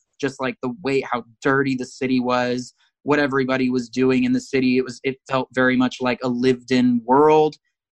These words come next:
Uh, it didn't feel like a set. It just, I don't know, it, it, it reeked. <laughs>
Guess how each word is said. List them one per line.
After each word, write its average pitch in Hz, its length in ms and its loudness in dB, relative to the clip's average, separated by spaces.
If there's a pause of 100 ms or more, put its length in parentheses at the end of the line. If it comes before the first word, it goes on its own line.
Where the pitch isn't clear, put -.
Uh, 117 300 -4
it 123 100 -12
didn't 143 220 -4
feel 135 300 -4
like 123 180 -6
a - 20 -14
set. - 480 -6 (120)
It 117 120 -10
just, - 480 -10 (440)
I 131 100 0
don't 120 100 -2
know, 110 140 -6
it, 127 220 -4
it, 135 160 -4 (260)
it 131 220 -4
reeked. 131 720 -2
<laughs> - 60 -20